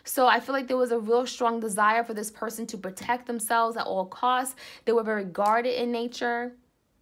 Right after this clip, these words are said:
Okay, this is someone who may have gone through some kind of childhood issues or trauma. And so they went into this connection thinking that, "Oh, I'm just gonna,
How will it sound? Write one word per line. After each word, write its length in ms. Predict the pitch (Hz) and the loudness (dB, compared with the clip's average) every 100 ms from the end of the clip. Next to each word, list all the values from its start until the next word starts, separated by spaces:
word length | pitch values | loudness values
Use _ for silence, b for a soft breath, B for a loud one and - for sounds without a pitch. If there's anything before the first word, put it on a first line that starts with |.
| - | -10
Okay, 340 | 190 214 208 | -6 -4 -4
this 160 | 214 220 | -4 -4
is 140 | 240 | -4
someone 220 | 247 233 233 | 0 0 0
who 60 | |
may 120 | 208 | -2
have 140 | 220 220 | -4 -4
gone 200 | 226 226 | -4 -4
through 120 | 233 | -6
some 160 | 226 214 | -8 -10
kind 180 | 208 | -10
of 80 | 190 | -10
childhood 500 | - - 233 233 240 - | -4 2 2 2 -2 -4
issues 360 | 233 - 226 | -6 -6 -8
or 60 | 180 | -10
trauma. 540 | - 247 247 240 233 | -8 -2 0 0 0
And 140 | - 214 | -2 -6
so 180 | 214 208 | -6 -6
they 80 | |
went 200 | 202 220 | -6 -6
into 140 | 233 247 | -6 -8
this 160 | 214 | -10
connection 460 | 214 214 226 233 220 | -12 -8 -6 -6 -8
thinking 320 | 214 233 233 | -8 -6 -4
that, 140 | 220 - | -2 0
"Oh, 240 | 339 320 B B B - | 0 0 B B B -2
I'm 160 | 233 339 | 0 0
just 160 | 330 | -4
gonna, 460 | - 247 233 226 220 | -2 0 2 0 -2